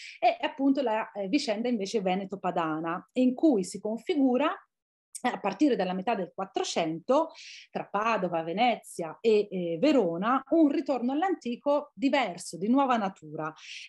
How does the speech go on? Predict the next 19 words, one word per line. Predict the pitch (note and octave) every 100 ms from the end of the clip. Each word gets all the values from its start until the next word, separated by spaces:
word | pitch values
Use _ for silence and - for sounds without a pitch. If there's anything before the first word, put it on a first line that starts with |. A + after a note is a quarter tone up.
| - -
eh, | F#3+ F#3 F#3 F#3
profondamente | F3+ A#3+ D4 C4+ B3+ D4+ C#4+ B3
differente | A#3 - - C#4+ A#3+ F3+ F3+ E3+ D3+
da | F#3+ E3+
quello | - G3 F3
fiorentino, | F3+ E3+ E3+ F3 F3 D#3 G3+ E4+ F4 - -
che | - E4
assorbe | B3+ A3+ - F4 A3+ F#3+ E3+
l'esperienza | F3 F#3 - G3+ A#3+ F#3+ F3 F3+ D#3+
di | G#3+ F#3+
Ciriaco | - F#3 A#3 - -
d'Ancona | C4+ F#4 - F#3+ F3 G#3+ D4 -
e | E4+ D#4 B3
individua | D#4+ D4+ D4 C#4+ F3 E3+
nell'antichità | A3 G3+ F#3 G3 G3 F#3+ G#3
romana, | F3 A#3+ B3 F3+ E3 A3+
cioè | D4 F3+
nell'antichità | E3+ D#3+ D#3+ - F#3+ A#3 E4+
classica, | E4 F3+ C3 - A#3+ C#4+